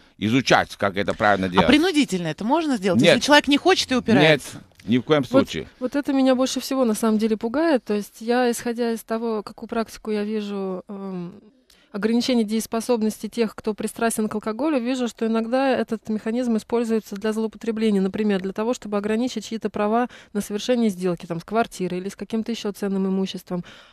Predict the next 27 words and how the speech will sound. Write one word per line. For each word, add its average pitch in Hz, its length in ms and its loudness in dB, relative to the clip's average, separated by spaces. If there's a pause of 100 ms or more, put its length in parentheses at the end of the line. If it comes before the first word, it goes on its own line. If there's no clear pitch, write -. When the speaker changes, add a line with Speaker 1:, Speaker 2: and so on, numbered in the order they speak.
(120)
Speaker 3:
А 196 80 -10
что 233 180 -4
касается 247 440 0
азартных 254 400 2
игр, 220 200 0
мне 208 120 2
кажется, 226 320 -4
это 233 160 -6
ещё 233 180 -4
более 214 420 2
сложная 208 440 0
и - 20 0
тонкая 208 340 -4
материя. 202 560 0 (220)
Ну, 202 80 -6
то 226 80 -4
есть 208 140 -4
вот 208 100 -6
человек, 240 240 -4
например, 214 340 0
там, 190 140 -2
раз 202 200 -2
в - 20 -2
неделю 214 340 -2
играет 208 240 -2
в - 80 -18
покер 190 380 -2